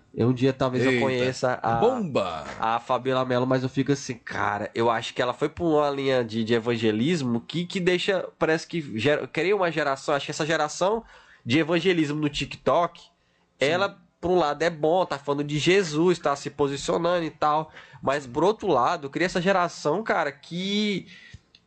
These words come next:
Speaker 1: é, sei lá, cara, é muito imatura na fé. É uma geração que não sai do "Jesus te ama", tá entendendo?
Speaker 2: Aham.
Speaker 1: É só isso.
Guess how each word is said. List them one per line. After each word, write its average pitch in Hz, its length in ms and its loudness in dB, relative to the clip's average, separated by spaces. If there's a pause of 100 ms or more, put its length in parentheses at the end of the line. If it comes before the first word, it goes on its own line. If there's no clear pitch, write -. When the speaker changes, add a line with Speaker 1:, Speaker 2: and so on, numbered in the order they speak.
(120)
Speaker 1:
é, 151 360 -6
sei 185 260 0
lá, 190 200 2
cara, 175 220 0
é - 20 -2
muito 170 240 -6
imatura 185 560 0
na 151 160 0
fé. 113 480 -2 (240)
É - 80 0
uma 220 120 2
geração 226 360 -2
que 220 120 -4
não 233 180 0
sai 214 360 0
do 175 540 0 (220)
"Jesus 165 340 2
te - 140 2
ama", 196 340 2 (300)
tá 185 100 2
entendendo? 185 380 2
Speaker 2:
Aham. 139 360 4
Speaker 1:
É 294 40 2
só 269 200 -2
isso. 247 360 -8